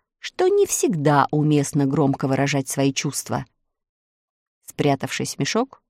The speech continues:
он потихоньку ворчал. «И чего они так носятся с этим зазнайкой? Да будь он хоть расперекороль!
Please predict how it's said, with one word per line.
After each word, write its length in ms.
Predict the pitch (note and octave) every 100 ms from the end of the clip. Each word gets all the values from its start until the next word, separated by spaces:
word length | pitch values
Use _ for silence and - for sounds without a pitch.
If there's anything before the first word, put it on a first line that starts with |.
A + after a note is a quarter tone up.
| _ -
он 160 | C#3+
потихоньку 600 | - C#3+ B2 - B2+ -
ворчал. 480 | B2 B2+ - A2+ A#2 _ _ _ _ _ _ _ _ _ -
«И 60 | -
чего 180 | G#3
они 220 | G3 C3+ B2
так 120 | A#2+ _ -
носятся 480 | G3+ G#3+ D3 A#2+ B2+
с 80 |
этим 260 | D3+ C#3 B2+ _ -
зазнайкой? 580 | C#3+ F3 D#3+ D3+ B2 _ _ _ -
Да 120 | A#3
будь 180 | E4 C4+
он 120 | A#3
хоть 220 | C4 - - -
расперекороль! 840 | A3 B3 C4 B3+ - B3+ G3+ B2